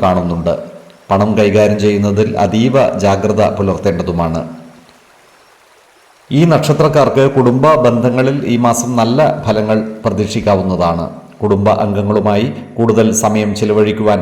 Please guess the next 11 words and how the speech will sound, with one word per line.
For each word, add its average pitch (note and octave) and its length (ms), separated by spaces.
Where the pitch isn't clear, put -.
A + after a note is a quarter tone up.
ഇവർക്ക് G2+ 280
അവസരം G#2 460
വന്നു G2 260
ചേരുന്നതുമാണ്. F2+ 720
ചെറിയ D3 320
പിണക്കങ്ങൾ C3 500
ഉണ്ടായാൽ A#2 500
പോലും G#2+ 240
അത് D3 200
പെട്ടെന്ന് A#2+ 320
പരിഹരിക്കുവാൻ G#2+ 640